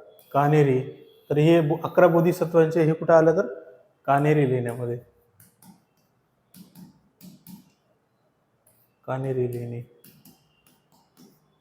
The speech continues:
आणि हे कार्ले. मग याचा आन्सर काय येते? कान्हेरी. मुक्त प्र-, मुक्त प्रकारची रक्ताभिसरण प्रणाली ह्यामध्ये आढळते.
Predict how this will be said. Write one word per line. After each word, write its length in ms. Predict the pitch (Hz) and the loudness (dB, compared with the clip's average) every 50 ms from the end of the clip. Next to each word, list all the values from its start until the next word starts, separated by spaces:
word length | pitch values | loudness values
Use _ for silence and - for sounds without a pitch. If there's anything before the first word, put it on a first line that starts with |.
| _ _ _ _ _ _ _ _ _ _ _ _ _ _ _ _ _ _ _ _ _ | _ _ _ _ _ _ _ _ _ _ _ _ _ _ _ _ _ _ _ _ _
आणि 120 | 131 131 | -12 -8
हे 140 | 131 147 151 | -6 -6 -6
कार्ले. 460 | 147 - 135 131 120 110 113 113 113 117 - - - - _ _ _ _ _ _ _ - _ _ 139 | -6 -2 -2 -2 -2 -2 -6 -8 -8 -10 -14 -20 -20 -20 _ _ _ _ _ _ _ -20 _ _ -4
मग 60 | 135 | -2
याचा 240 | 139 139 139 147 147 | -2 0 2 2 2
आन्सर 240 | 156 151 151 165 | 2 2 0 2
काय 160 | 165 170 165 160 | 4 4 4 4
येते? 300 | 156 160 202 220 214 - | 4 4 2 0 0 0
कान्हेरी. 420 | - 143 135 139 131 120 113 110 - - - - _ _ - - _ _ _ _ _ _ _ _ _ _ _ _ _ _ _ _ _ _ _ _ _ _ _ _ _ _ _ _ _ _ _ _ _ _ _ _ _ _ _ _ _ _ _ _ _ _ _ _ _ _ _ _ _ _ _ _ _ _ _ _ | 0 0 0 2 0 -2 -4 -6 -8 -12 -20 -20 _ _ -20 -20 _ _ _ _ _ _ _ _ _ _ _ _ _ _ _ _ _ _ _ _ _ _ _ _ _ _ _ _ _ _ _ _ _ _ _ _ _ _ _ _ _ _ _ _ _ _ _ _ _ _ _ _ _ _ _ _ _ _ _ _
मुक्त 240 | 165 175 170 - - | -2 -2 4 6 4
प्र-, 420 | - - 214 202 208 - - - | 6 6 4 2 2 -2 -4 -4
मुक्त 320 | 165 170 175 - - - 220 | -2 -2 -2 -4 2 2 4
प्रकारची 500 | 202 - 196 185 190 190 180 180 202 190 | 4 4 4 6 6 6 6 6 4 4
रक्ताभिसरण 680 | 180 165 - - 185 175 175 165 - 175 175 180 170 | 4 4 4 4 4 4 4 0 0 -2 -2 -2 -2
प्रणाली 440 | 151 170 165 165 165 165 160 170 175 | 0 0 0 2 2 0 0 -2 -4
ह्यामध्ये 400 | 160 165 160 156 156 156 147 156 | -2 0 0 0 0 0 0 2
आढळते. 400 | 151 139 139 135 127 - - - | 0 0 0 -4 -4 -6 -10 -14